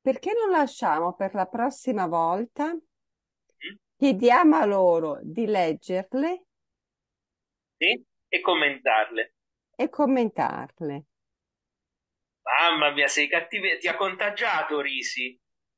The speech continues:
Speaker 2: Sei diventata <laughs> cattivissima.
Speaker 1: <laughs>
Speaker 2: Però almeno facciamogli vedere le due, quelle due piccole piccole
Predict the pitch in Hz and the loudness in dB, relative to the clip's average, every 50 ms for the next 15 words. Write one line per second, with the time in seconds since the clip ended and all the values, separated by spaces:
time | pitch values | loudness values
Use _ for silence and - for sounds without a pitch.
0 | _ _ - 151 151 147 151 151 160 160 - 180 160 214 - - - 233 226 - | _ _ -6 -4 -4 0 0 0 0 0 -2 -4 -2 -2 -2 0 0 0 0 0
1 | - 226 226 226 - 240 220 202 202 240 247 - - - - - - 160 151 151 | -2 -4 -4 -6 -10 -10 -8 -6 -4 -4 -4 -6 -8 -10 -12 -10 -8 -6 -4 -4
2 | 151 - 156 156 156 - - - 277 - _ _ - 320 - - - - - _ | -4 -2 -2 -4 -4 -6 -8 -10 -10 -10 _ _ 2 2 2 0 -4 -14 -2 _
3 | - 359 - - - - - - - - 254 - - - _ _ _ _ _ _ | 2 4 4 2 2 0 0 -2 -2 -4 -6 -10 -12 -14 _ _ _ _ _ _
4 | _ _ _ _ _ _ _ _ _ _ _ _ _ _ _ _ _ _ _ _ | _ _ _ _ _ _ _ _ _ _ _ _ _ _ _ _ _ _ _ _
5 | _ - 254 - - _ 196 196 226 233 214 202 196 196 208 214 202 185 180 170 | _ -20 -20 -20 -12 _ -2 0 0 2 0 0 0 -2 -2 -2 -2 -2 -2 -4
6 | 165 165 - 196 190 190 190 190 180 170 165 165 160 170 175 175 165 156 156 151 | -6 -4 -4 -4 -2 -2 -2 -2 -2 -2 -2 -2 -2 -2 -4 -4 -4 -4 -6 -6
7 | - _ 151 160 160 165 156 160 160 151 151 156 151 156 190 185 180 185 180 170 | -8 _ -6 -4 -2 -2 -2 -4 -4 -6 -6 -6 -6 -4 -4 -4 -4 -6 -10 -10
8 | - - 175 160 160 156 160 170 175 - _ - - 180 175 180 185 202 196 - | -6 -4 -2 -2 -2 -4 -6 -8 -10 -10 _ -4 0 0 2 2 2 0 -2 -6